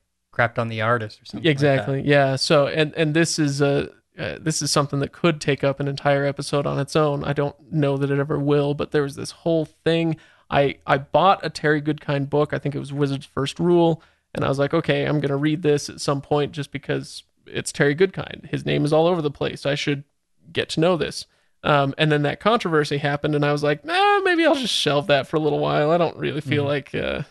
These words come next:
Speaker 2: <laughs> supporting him at the moment." Um, but that's just my prejudicial way of thinking about author controversies, I guess. I don't know.
Speaker 1: Mm-hmm.
Speaker 2: Um, anyway, do you have any, anything to add on this subject of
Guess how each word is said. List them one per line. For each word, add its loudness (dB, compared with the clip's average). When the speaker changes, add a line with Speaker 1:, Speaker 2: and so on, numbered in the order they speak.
Speaker 2:
<laughs> -10
supporting -2
him -2
at -6
the -10
moment." -2
Um, 4
but -6
that's -2
just -2
my 0
prejudicial 0
way 0
of -6
thinking -4
about -2
author -2
controversies, -2
I 0
guess. -4
I -4
don't -8
know. -20
Speaker 1:
Mm-hmm. -8
Speaker 2:
Um, 2
anyway, 4
do -4
you 4
have 4
any, 2
anything 0
to -2
add 2
on -2
this -2
subject -2
of -12